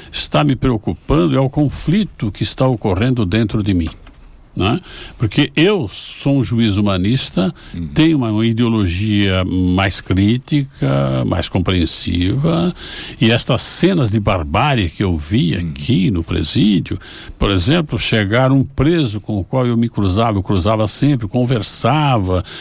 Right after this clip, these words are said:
Speaker 1: ele estava num, numa evolução muito significativa. Quando eu entro, eu vejo o quê? Vejo a cabeça dele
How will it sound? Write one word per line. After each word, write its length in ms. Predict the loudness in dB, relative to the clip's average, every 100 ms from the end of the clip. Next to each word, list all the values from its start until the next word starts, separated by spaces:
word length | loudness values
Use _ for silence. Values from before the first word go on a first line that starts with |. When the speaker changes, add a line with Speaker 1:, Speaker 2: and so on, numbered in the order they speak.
| -6 -2
Speaker 1:
ele 80 | 0
estava 360 | 2 2 4
num, 100 | 4 2 2 0 0 0 -2 2
numa 260 | 4 4
evolução 800 | 4 2 -2 -4 -2 2 2 2
muito 360 | 2 0 -2 -6
significativa. 1120 | -4 -2 -2 -4 -4 -6 0 2 2 2 -2 -8 -18 -4
Quando 220 | 0 2
eu 200 | 4 4
entro, 260 | 2 0 0
eu 120 | 0
vejo 440 | 2 2 2 0 0
o 140 | -2 -2
quê? 220 | 0 2
Vejo 260 | 2 2
a 60 | 0
cabeça 560 | 0 0 2 0 -2 -4
dele 360 | -2 -2 -2